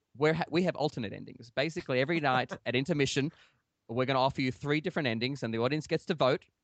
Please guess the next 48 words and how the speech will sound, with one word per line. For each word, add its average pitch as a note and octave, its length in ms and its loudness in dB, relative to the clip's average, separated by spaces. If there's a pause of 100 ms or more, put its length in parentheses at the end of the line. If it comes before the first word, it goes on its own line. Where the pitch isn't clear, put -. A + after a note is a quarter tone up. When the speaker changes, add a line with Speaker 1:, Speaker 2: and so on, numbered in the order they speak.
(380)
Speaker 1:
uh, A2 220 -2
fill C3+ 180 -2
out C#3 100 2
a D#3+ 60 -4
card, B2+ 320 0
and A#2+ 160 -4
whichever C3+ 320 -2
card C#3+ 260 0
had C#3+ 140 -4
the C3+ 80 -10
most C3 260 -6 (200)
votes C3 420 0
that B2+ 180 0
night C3 260 0
will A#2 100 -8
be A#2 120 -4
that A2+ 200 0
ending. G#2 360 -8 (400)
So, A#2 840 0 (380)
uh, A2 340 0
there A2+ 640 2
are G#2+ 80 -8 (160)
three C3+ 180 2
different C#3+ 280 -2
scenes, A2+ 560 -2 (340)
and, G#2+ 560 -2 (280)
you A#2+ 80 2
know, B2 200 2 (180)
if A#2+ 120 -2
you C3 60 2
come B2+ 180 0
one C3+ 160 2
night, E3 200 2
you B2 80 -6
might B2 220 -4
see B2+ 120 -8
a A#2 40 -6
different B2 240 -2
ending B2 160 -6
to B2 120 -12
if A2 100 -14
you A#2+ 40 -10
see A2+ 140 -10
the A2+ 80 -6
next G#2+ 180 -6
night. - 200 -10 (540)
Speaker 2:
Are C#3+ 100 0
they B2+ 380 0